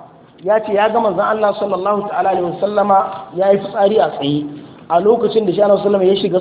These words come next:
subaqata qaumi. Ya shiga wani wuri na mutane wanda yake bar-, abin nan wuri ne kamar kufi haka, ba wanda ya gan shi. Irin dai wani ya gani din nan ne ala ghairi mi'ad.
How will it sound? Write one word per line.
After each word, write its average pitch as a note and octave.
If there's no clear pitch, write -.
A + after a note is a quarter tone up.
subaqata F#3
qaumi. E3
Ya F3+
shiga F#3+
wani F#3
wuri G3+
na G3+
mutane A3
wanda F3+
yake -
bar-, F3+
abin G3
nan F3
wuri F#3
ne G3+
kamar F3
kufi F#3
haka, -
ba B3
wanda A3
ya D#3+
gan E3
shi. E3+
Irin B3
dai G#3+
wani A#3
ya G#3
gani A3
din A#3+
nan A3+
ne A3+
ala F#3+
ghairi G#3
mi'ad. D#3+